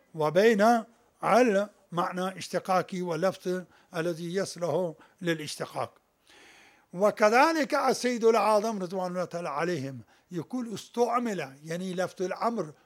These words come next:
مطلقاً، مع قطع نظر أن يكون جامداً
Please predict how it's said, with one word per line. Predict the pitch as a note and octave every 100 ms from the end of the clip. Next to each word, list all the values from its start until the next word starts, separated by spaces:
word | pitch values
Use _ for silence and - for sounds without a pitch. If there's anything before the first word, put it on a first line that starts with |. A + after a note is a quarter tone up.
| -
مطلقاً، | E3 D#3+ F3 E3+ G3+ A#3+ G#3 C3 _ _ -
مع | E3+ F3+ F#3+
قطع | - C#4 F4+
نظر | D4 C4+ G3+ D3+ - _ -
أن | E3+
يكون | F3+ F#3+ - G3+ F#3 F#3+
جامداً | D3 F#3+ C4 C4 G#3+ G3